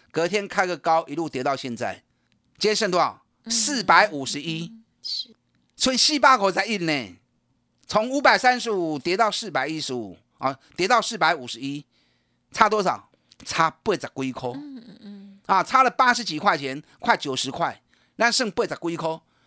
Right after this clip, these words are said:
Speaker 1: 一张八万几块，卖讲多，你一张就好啊。光是一张就好，那个差价够你包红包了。
Speaker 2: 嗯，嗯，嗯。
Speaker 1: 是不是？啊，如果十张呢，就八十几万呢。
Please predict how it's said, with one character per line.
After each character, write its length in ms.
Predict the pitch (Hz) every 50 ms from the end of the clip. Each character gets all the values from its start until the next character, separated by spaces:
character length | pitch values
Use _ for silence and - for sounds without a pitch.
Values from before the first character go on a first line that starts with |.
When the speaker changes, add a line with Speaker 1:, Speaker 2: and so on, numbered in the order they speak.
| _ -
Speaker 1:
一 80 | - -
张 200 | - 240 240 214
八 160 | 233 262 220
万 200 | 165 156 151 156
几 140 | 143 202 202
块， 280 | 175 185 185 190 196 - _ _ _ _ _
卖 200 | 220 247 220 196
讲 200 | 175 208 208 202
多， 180 | - 175 165
你 100 | 165 175
一 40 | 208
张 340 | - - - - 202 190 185
就 80 | 151 120
好 160 | 117 139 139
啊。 160 | 110 - - _ _ _ _ _ _ _ _ _ _ _ _ _ _ _
光 220 | - 262 262 262
是 100 | - 415 -
一 140 | - 240
张 320 | 226 - - 254 220 226 226
就 220 | - 233 202 165
好， 300 | 131 131 104 90 87 - _ - - _ -
那 120 | 247 254
个 80 | 233 202
差 320 | - - - 208 214 208
价 400 | 208 202 214 190 160 120 101 - _ _ _ _ -
够 200 | - 302 277 220
你 100 | 190 185
包 220 | - 254 247 247 208
红 180 | 196 190 190
包 220 | 170 214 208 208 208
了。 260 | 180 139 104 - _ _
Speaker 2:
嗯， 320 | - 277 302 302 302 277 -
嗯， 120 | - 196 -
嗯。 340 | 220 202 202 208 202 208 208 _ _ -
Speaker 1:
是 100 | - 233
不 80 | 233
是？ 200 | 233 214 170 123 _ _ _ _ _ _ _ _ _ _ _
啊， 140 | - 277
如 80 | 269 262
果 100 | 247 196
十 240 | - - 185 185 180
张 240 | 165 220 208 208 208
呢， 280 | 208 202 202 196 - _ _ _ _ _ _ _ _ -
就 120 | - 220
八 240 | - - 220 214 214
十 100 | 202 208
几 180 | 165 139 131 135
万 200 | 156 160 147 135
呢。 320 | 135 127 131 135 139 -